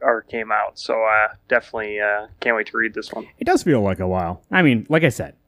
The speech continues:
Speaker 2: days seem like forever now. It could have been last week, and I, it still would feel like a month.
Speaker 1: <laughs>
Speaker 2: Uh, I D W Publishing, we got a double dose of, uh, T M N T here. We got T M N T Annual twenty twenty, uh, Tom Waltz and Adam,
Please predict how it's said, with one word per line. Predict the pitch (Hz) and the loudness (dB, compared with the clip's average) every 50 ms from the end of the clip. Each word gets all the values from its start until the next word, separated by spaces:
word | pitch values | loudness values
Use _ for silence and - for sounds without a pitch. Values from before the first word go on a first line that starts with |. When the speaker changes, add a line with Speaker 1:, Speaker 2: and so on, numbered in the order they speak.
| _ 196 170 | _ -14 -4
Speaker 2:
days | 139 120 123 139 131 117 | 2 4 4 6 4 4
seem | - 139 127 113 | 2 2 2 4
like | 104 98 90 - | 2 0 -2 -2
forever | - 104 95 85 80 82 | -4 -2 -2 -2 -4 -6
now. | 80 78 78 | -6 -4 -6
It | - | 0
could | - - | 2 2
have | 120 104 | 4 4
been | 117 104 95 92 - _ _ | 2 -2 -2 -6 -10 _ _
last | 127 113 107 95 90 - - | -2 0 0 0 -2 -2 -2
week, | 107 95 87 - | -2 -2 -2 -4
and | 87 85 | -8 -6
I, | 80 | -6
it | 80 82 87 95 95 90 - | -8 -6 -2 -2 -2 -2 -2
still | - - 107 92 | 2 4 4 4
would | 90 87 | 4 0
feel | - - 90 | 0 -4 -4
like | 82 - - | -4 -6 -8
a | |
month. | 87 80 90 - _ _ _ _ - - - - - - - - - - | -10 -10 -10 -12 _ _ _ _ -16 -12 -12 -12 -10 -10 -10 -10 -10 -2
Speaker 1:
<laughs> | - 143 - - - _ _ _ | -2 -2 -2 -2 -16 _ _ _
Speaker 2:
Uh, | 127 131 131 127 - | 2 4 4 2 2
I | - 135 170 | 2 0 2
D | 202 202 | 4 4
W | 175 175 170 160 151 | 4 6 6 4 4
Publishing, | - 143 165 170 165 - - 123 113 | 4 2 2 2 2 2 0 0 2
we | 113 | 4
got | 117 123 120 | 4 4 2
a | 113 | 2
double | 104 110 135 135 127 117 110 | 2 2 0 2 4 2 0
dose | 101 98 135 127 127 127 - - | 2 2 2 2 2 2 2 2
of, | 117 110 104 98 | 2 2 2 2
uh, | 107 101 95 92 | 2 0 0 0
T | - - 127 127 | -2 0 2 4
M | 123 117 | 4 4
N | 107 101 98 | 4 2 0
T | 95 - - 147 151 151 123 | -2 -2 0 2 4 4 4
here. | 117 104 104 110 | 4 2 4 4
We | 104 104 107 107 | 4 4 4 4
got | 107 104 104 104 | 4 4 2 0
T | - - 147 | 0 0 2
M | 139 127 | 2 2
N | 120 | 2
T | - - 123 | 2 2 2
Annual | 120 117 117 117 113 107 | 2 4 2 2 2 0
twenty | 101 - - 117 113 107 | 0 0 0 0 0 0
twenty, | 95 - - 135 135 139 123 120 117 117 - _ _ _ _ _ _ _ - | -4 -4 0 2 2 4 4 2 2 0 -2 _ _ _ _ _ _ _ 0
uh, | 104 101 101 98 | 2 2 2 2
Tom | - - 120 117 113 110 | 2 2 2 2 2 2
Waltz | 110 110 110 - - | 2 0 0 0 -2
and | 120 107 | -4 -2
Adam, | 95 101 107 110 107 101 101 104 | 0 2 2 2 2 0 -2 -4